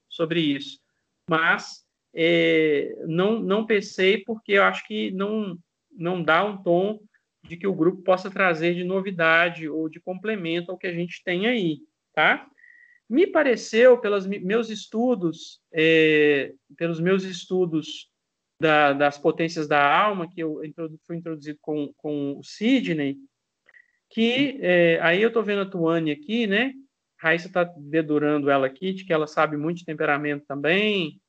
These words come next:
a Yara, o Samuel. Me pareceu, assim, que algumas potências da alma, elas funcionam de maneira mais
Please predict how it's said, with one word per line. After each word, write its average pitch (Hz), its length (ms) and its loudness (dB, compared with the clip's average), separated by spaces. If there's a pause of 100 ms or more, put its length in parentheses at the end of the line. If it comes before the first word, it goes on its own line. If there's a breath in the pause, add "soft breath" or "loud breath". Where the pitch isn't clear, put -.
(300)
a - 60 -10
Yara, 160 300 4
o 143 40 -8
Samuel. 156 840 0 (560 soft breath)
Me 202 80 -6
pareceu, 240 520 2
assim, 226 240 -4
que 226 80 -2
algumas 247 500 -2
potências 208 600 -4
da 175 120 6
alma, 214 420 4
elas 196 260 -6
funcionam 269 680 -6
de 220 120 -4
maneira 214 580 0
mais 196 720 -2